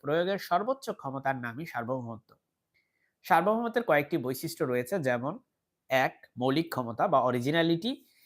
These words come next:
এটি এমন এক ক্ষমতা যার সমকক্ষ বা ঊর্ধ্বে কোনো শক্তি নেই। দুই, চরম ক্ষমতা বা অ্যাবসোলিউটনেস, এটি নিরস্কুম ও সীমাহীন ক্ষমতা।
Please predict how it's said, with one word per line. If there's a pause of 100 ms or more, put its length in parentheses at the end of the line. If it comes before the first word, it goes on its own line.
(260)
এটি
এমন
এক
ক্ষমতা
যার
সমকক্ষ
বা
ঊর্ধ্বে
কোনো
শক্তি
নেই। (380)
দুই,
চরম
ক্ষমতা
বা
অ্যাবসোলিউটনেস, (120)
এটি (480)
নিরস্কুম (2000)
ও
সীমাহীন
ক্ষমতা।